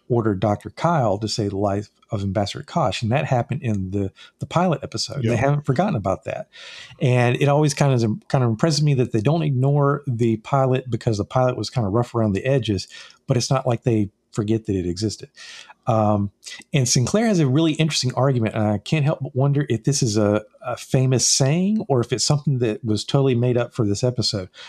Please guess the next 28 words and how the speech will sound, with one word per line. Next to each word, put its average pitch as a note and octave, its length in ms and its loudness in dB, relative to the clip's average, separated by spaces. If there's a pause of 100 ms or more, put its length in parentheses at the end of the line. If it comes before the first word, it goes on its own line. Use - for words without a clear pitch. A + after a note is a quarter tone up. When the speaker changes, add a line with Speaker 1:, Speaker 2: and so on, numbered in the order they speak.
(120)
Speaker 1:
But D3+ 100 4
Sinclair D#3 460 0
argues D3 360 2
that A2 140 -2
that A#2+ 140 0
was G#2+ 180 -4
the G#2 140 -4
nose C#3 580 2
of D#3 160 -2
the C#3+ 60 0
camel D3 480 0
in B2 80 0
the A2 80 0
tent, A2+ 560 0 (520)
and A2+ 120 0
that G2+ 120 -6
Franklin D#3 400 0
operating C#3+ 360 2
on A#2 100 0
the G2 60 -2
kid A2 540 0
would A#2 180 0
be A#2 100 0
the G#2 100 0
rest A2+ 220 -2
of G2 40 -10
the F2 80 -8
camel. G2 300 -4